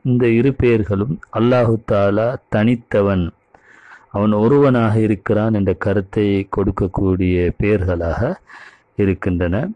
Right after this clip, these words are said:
அதிலே அல் அஹத் என்ற பெயரை பொறுத்தளவில் குர்ஆனிலே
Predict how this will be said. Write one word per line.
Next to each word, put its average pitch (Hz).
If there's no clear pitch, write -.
அதிலே 123
அல் 123
அஹத் 135
என்ற 123
பெயரை 107
பொறுத்தளவில் 92
குர்ஆனிலே 110